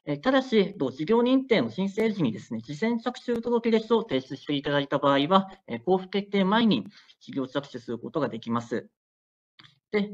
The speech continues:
あの、本年、本補助金につきましては、えっと、単年度事業を対象としておりますので、あの、年度末までに事業完了の上、完了検査を受ける必要があります。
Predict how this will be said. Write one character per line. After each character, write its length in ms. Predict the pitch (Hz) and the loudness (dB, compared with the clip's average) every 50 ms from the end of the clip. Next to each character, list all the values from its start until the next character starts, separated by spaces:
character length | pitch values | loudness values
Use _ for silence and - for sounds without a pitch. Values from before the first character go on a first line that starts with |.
| 208 | -8
あ 100 | - - | -6 -4
の、 140 | 170 170 160 | -2 -2 0
本 220 | 160 262 262 269 | 2 2 2 4
年、 240 | 269 269 262 262 262 - | 4 2 0 -2 -2 2
本 300 | 277 285 277 - - - - _ _ _ _ _ | 2 4 4 2 0 -2 -8 _ _ _ _ _
補 80 | - 151 | -4 -2
助 100 | 165 160 | -2 0
金 140 | 170 160 | 2 2
に 100 | 156 160 | 2 2
つ 60 | 151 - | 0 -2
き 100 | 170 175 | -2 0
ま 120 | 180 190 | 0 0
し 100 | 190 - | 0 0
て 100 | - 160 | -2 0
は、 360 | 139 156 185 185 185 - - _ _ _ _ _ | 4 6 4 4 4 -2 -12 _ _ _ _ _
え 80 | - 127 | -10 -10
っ 60 | - | -6
と、 200 | - 127 123 123 | -6 -6 -4 -2
単 180 | - 233 254 | -2 0 0
年 100 | 262 262 | 0 0
度 120 | 254 254 247 | 0 -2 -4
事 120 | 247 269 | -4 -2
業 140 | 247 247 180 | 0 0 0
を 200 | - 101 - - - | 0 -2 -6 -10 -8
対 140 | - 127 117 | -8 -6 -6
象 160 | - 120 107 | -6 -8 -8
と 100 | - 120 | -8 -12
し 100 | - - | -12 -6
て 60 | - | -4
お 80 | 120 113 | -4 -2
り 80 | 113 | -2
ま 80 | 120 123 | -2 -4
す 140 | - - 120 | -6 -6 -6
の 120 | 113 110 | -6 -2
で、 360 | - 175 160 165 - - - _ | 0 0 -2 -2 -6 -12 -20 _
あ 60 | - 147 | -4 -2
の、 120 | 139 135 | 0 0
年 160 | 151 196 214 | 2 0 0
度 80 | 220 254 262 262 262 | 2 0 0 0 0
末 100 | 233 220 | 2 2
ま 100 | 190 160 | 2 2
で 140 | 127 123 | 2 0
に 200 | 117 113 110 110 | 0 -2 -2 -4
事 140 | - - 156 | -6 -8 -4
業 160 | 156 165 120 | -2 -2 -2
完 220 | 110 - 127 120 120 | -2 -4 -6 -4 -4
了 180 | 120 123 123 | -2 -2 -2
の 180 | 120 123 120 120 | -2 -2 -2 0
上、 200 | 135 180 180 - | 0 0 -2 -2
完 200 | 175 - 156 135 | -4 -6 -6 -4
了 140 | 127 131 127 | -4 -4 -2
検 220 | - 151 151 151 | -2 -4 -4 0
査 80 | - 202 | 0 -2
を 40 | 156 | -2
受 120 | 151 - | 0 -4
け 20 | 131 | -6
る 60 | 120 | -6
必 240 | 117 - - _ - | -8 -12 -16 _ -10
要 80 | 113 | -10
が 100 | 113 117 | -8 -8
あ 40 | 120 | -8
り 80 | 117 117 | -6 -6
ま 100 | 120 123 | -6 -6
す。 240 | - - 117 - | -4 -6 -6 -6